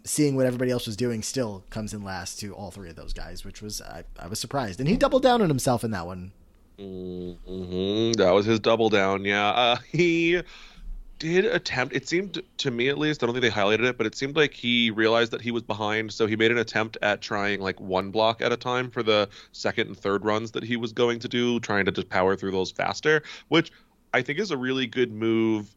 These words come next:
Speaker 2: if you realize that you are behind with the two blocks, like, try anything that could give you a potential advantage and see if it could possibly, uh, allow you to make up ground. So I liked that it, he was at least trying there. Um, but yeah, very unfortunate that all five, you know,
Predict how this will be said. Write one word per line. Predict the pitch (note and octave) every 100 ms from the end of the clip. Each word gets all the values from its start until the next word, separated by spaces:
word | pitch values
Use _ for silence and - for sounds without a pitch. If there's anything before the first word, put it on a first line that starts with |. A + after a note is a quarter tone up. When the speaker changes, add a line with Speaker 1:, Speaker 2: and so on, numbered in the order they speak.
| _ -
Speaker 2:
if | B2 A#2
you | A#2
realize | A#2 A#2+ C3+ B2+
that |
you | C3
are | A#2
behind | A2 A2+ A2+
with | G#2
the | -
two | - G#2+
blocks, | G2 F2+ -
like, | F#2+ F2+ G2 G#2 _ _
try | - C3+ C#3
anything | B2+ B2 A2+ G2 F#2
that |
could | F#2 G2+
give | G#2 F#2+
you | G2
a |
potential | F#2 G2+ F#2 G2+
advantage | F#2 F#2 F#2+ B2
and | G#2+ E2
see | G2 G2
if | F#2+
it | F#2+
could | E2+
possibly, | F#2 E2+ - F#2+ G2+ F#2+ F#2 - -
uh, | G2 F#2+ F2
allow | G#2 G2 F#2+
you | F#2
to |
make | F#2 F2
up | F2+
ground. | - G2 A2 C#3
So | - G2+ F#2 F2 - - G#2+
I |
liked | B2 E3+
that | A#3
it, | A#3+ D#3+
he | C#3 D#3
was | C#3+ G#2+ -
at | B2
least | A#2 G#2+ -
trying | G2+ G2+ A#2+ D3+
there. | E3+ G3+ - _ _ _
Um, | G#2+ G2 F#2+ F#2+ F2+ F#2 G2+ - -
but | A#2+
yeah, | - - G#2+ A2+
very | B2+ E3 F#3+
unfortunate | F3 C#3 B2 A#2+ -
that | F#2 F2+ _
all | A2+ A#2+
five, | A2 F#2+ G2
you | B2+
know, | F#2+